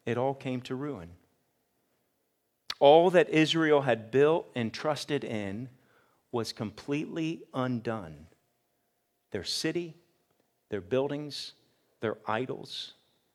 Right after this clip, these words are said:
their means of sensual indulgence and income, all that was once their pride and their boast,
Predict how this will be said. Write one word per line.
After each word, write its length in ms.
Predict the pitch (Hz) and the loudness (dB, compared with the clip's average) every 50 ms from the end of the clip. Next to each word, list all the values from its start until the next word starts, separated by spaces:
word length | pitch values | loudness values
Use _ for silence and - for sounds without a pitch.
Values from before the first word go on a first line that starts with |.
| _ _ _ _ _ - | _ _ _ _ _ 0
their 160 | 120 123 120 | 4 4 6
means 440 | 117 120 123 131 139 147 156 165 139 | 6 6 6 6 6 6 6 4 2
of 100 | 139 117 | 0 0
sensual 560 | - - - 143 139 - - - 151 143 139 | 0 0 0 2 2 0 0 0 2 2 2
indulgence 800 | 127 113 110 107 - 113 117 131 131 127 - 143 139 135 135 - - - | 2 0 0 2 4 4 6 4 2 0 0 -2 -2 -2 -4 -6 -6 -4
and 140 | - 120 117 - - | -4 -4 -4 -2 -2
income, 580 | 131 127 135 135 - - 147 147 151 160 165 - - _ _ | 0 0 0 -2 -4 -2 -2 0 0 -2 -4 -10 -14 _ _
all 400 | - 135 139 147 165 160 165 165 | 6 8 8 8 6 4 2 2
that 200 | 156 143 - - | 0 -2 -2 -2
was 240 | - 123 117 110 110 | -2 -2 -2 -4 -4
once 380 | 101 117 127 139 147 135 - | -4 -2 -2 -2 -2 -4 -6
their 180 | - 123 117 110 | -4 -4 -4 -4
pride 580 | 107 - - - 123 120 131 135 143 151 147 - | -4 -8 -6 -4 -2 0 0 0 -2 -2 -4 -6
and 140 | - 120 113 | -8 -8 -6
their 120 | 107 107 104 | -6 -6 -8
boast, 640 | 98 98 107 101 104 127 156 160 - - - - | -4 -2 0 0 0 0 -2 -4 -6 -6 -8 -12